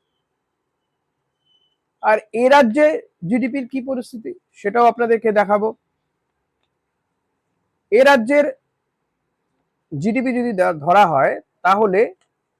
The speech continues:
বিভিন্ন রাজ্যওয়ারি যে জিডিপি দু হাজার তেইশ চব্বিশে, সেই অনুযায়ী আপনাদেরকে বলি,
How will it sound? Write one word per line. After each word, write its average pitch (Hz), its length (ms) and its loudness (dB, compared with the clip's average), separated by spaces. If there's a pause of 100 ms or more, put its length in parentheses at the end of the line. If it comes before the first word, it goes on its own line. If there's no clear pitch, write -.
(460)
বিভিন্ন 269 320 -2 (760)
রাজ্যওয়ারি 247 720 0
যে 233 60 0 (120)
জিডিপি 202 360 -6 (1080)
দু 175 140 -6
হাজার 214 220 4 (360)
তেইশ 220 220 -2 (160)
চব্বিশে, 202 420 -6 (680)
সেই 220 220 -4
অনুযায়ী 233 300 -2 (520)
আপনাদেরকে 202 460 -4
বলি, 214 140 -4